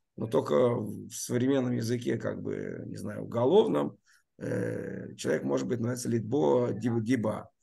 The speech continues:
Это кто-то кого-то приз-, подаёт на него иск в суд. За что? За оклеветание. Так это, по-моему, по-русски называется, да.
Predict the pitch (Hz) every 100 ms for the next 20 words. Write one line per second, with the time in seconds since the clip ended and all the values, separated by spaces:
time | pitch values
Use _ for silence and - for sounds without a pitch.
0 | _ - - 104 - 160 - 131 117 107
1 | - 117 120 135 127 120 107 104 107 -
2 | 120 110 113 107 107 120 123 120 117 123
3 | 123 120 110 117 120 - 208 - - -
4 | 190 - - _ - 101 - - 101 113
5 | - _ _ 117 80 95 - - - -
6 | - 123 101 - - 135 123 110 113 117
7 | 120 - - 101 123 117 113 - 120 117
8 | - 117 - - -